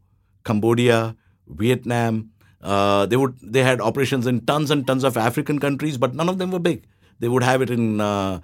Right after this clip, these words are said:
uh, I would say, uh, I mean, all Western African countries. They were very big in LATAM, in Latin America. Uh, and so these were their, uh, hardcore operating markets.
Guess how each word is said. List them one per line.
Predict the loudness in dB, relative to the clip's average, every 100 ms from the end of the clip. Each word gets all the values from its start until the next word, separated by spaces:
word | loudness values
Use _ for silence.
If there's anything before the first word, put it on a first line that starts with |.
| -16 -20 -12
uh, | -4 0 0 -2 -4
I | -8
would | -4
say, | 0 0 0 -6 _ _ -18
uh, | -18 -16 -6
I | -4
mean, | -4 -6 2
all | 4 4
Western | 2 2 2
African | 2 2 0 0
countries. | 2 0 0 -4 -2
They | -2
were | 2
very | 2 2
big | 0 0
in | 0
LATAM, | 0 0 0 -2 -6 _ _ _ _ _ _ -8
in | -2 0 0
Latin | 0 2
America. | 2 2 2 2 2 0 -8 -18 -8
Uh, | -2 0 0 0 -2 -4 -6
and | -6 -4
so | -4
these | 0 2
were | 2 4
their, | 4 2 -4
uh, | -4 -2
hardcore | -2 -2 0 0 0
operating | 0 -4 -2
markets. | -2 -2 -4 -8